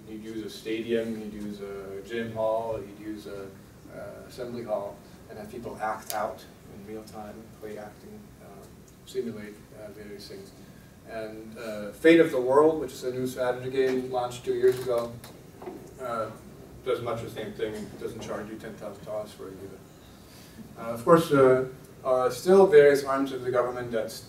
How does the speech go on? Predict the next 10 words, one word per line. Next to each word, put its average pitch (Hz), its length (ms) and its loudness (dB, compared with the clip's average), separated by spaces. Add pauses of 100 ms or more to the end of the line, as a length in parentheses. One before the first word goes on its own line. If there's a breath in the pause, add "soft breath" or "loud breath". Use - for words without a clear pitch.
(520)
do 190 220 2
that. - 340 2 (540 loud breath)
In 123 120 -10
fact, 123 440 4 (460 loud breath)
they 131 120 12
do 139 220 10
it 131 80 10
for 135 160 0
various 131 500 10
purposes. 175 560 -2